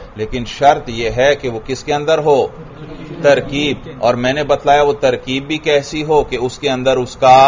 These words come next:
आमिल मौजूद हो, जो रफा देने वाला हो या नसब देने वाला हो या जर। अगर आमिल नहीं तो भी ये मबनी ही रहेगा। जैसे गुलाम जैदिन, जैसे गुलाम जैदिन,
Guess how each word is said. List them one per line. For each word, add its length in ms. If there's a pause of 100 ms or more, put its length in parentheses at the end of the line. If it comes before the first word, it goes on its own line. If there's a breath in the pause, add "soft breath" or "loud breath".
(580)
आमिल 480
मौजूद 480
हो, 220
जो 240
रफा 340
देने 300
वाला 260
हो 280
या 160
नसब 480
देने 240
वाला 300
हो 200
या 440 (160)
जर। 260 (320 loud breath)
अगर 240
आमिल 600
नहीं 280
तो 220
भी 200
ये 260 (160)
मबनी 400
ही 160
रहेगा। 560 (200 loud breath)
जैसे 260
गुलाम 480
जैदिन, 640 (440 loud breath)
जैसे 260
गुलाम 380
जैदिन, 440